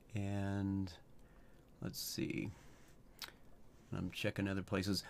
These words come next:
By the way, if any of you wanna go to our website, you can actually go to our website, and on our website it says K T Shows, and if you click on that right now,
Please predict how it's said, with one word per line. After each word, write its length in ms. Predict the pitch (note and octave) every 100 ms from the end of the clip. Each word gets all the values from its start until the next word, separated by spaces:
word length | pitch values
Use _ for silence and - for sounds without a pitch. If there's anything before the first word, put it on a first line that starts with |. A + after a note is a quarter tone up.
| -
By 120 | -
the 80 | D4+
way, 340 | C3 C3+ A2+
if 140 | G#2 -
any 160 | B3
of 100 | A#3
you 140 | B2+ B2
wanna 220 | B2 A#2
go 260 | G2+ A#2+ A#2
to 400 | - B2 A2+ G#2
our 200 | G#2+ G2+
website, 680 | F#2 G#3 F#3+ - F#2+ F#2
you 100 | A2
can 120 | A2
actually 260 | B2 C3+ A2+
go 80 | B2
to 60 |
our 160 | A#2 G2+
website, 640 | G#2 B2 - C3+ C#3 D3+ -
and 440 | A2 A2 G#2+ G#2
on 200 | G2 B2
our 100 | C3
website 680 | A2 A2 - A2 A2 G2+ G#2
it 120 | G2+
says 200 | G#2+ G2
K 220 | - G#2
T 160 | A2+ G#2+
Shows, 380 | - G#2+ A#2
and 80 | G#2
if 100 | G2
you 60 | F2+
click 240 | - A2
on 100 | A2+
that 160 | A2 G2+
right 160 | G#2
now, 300 | G#2 A2 B2+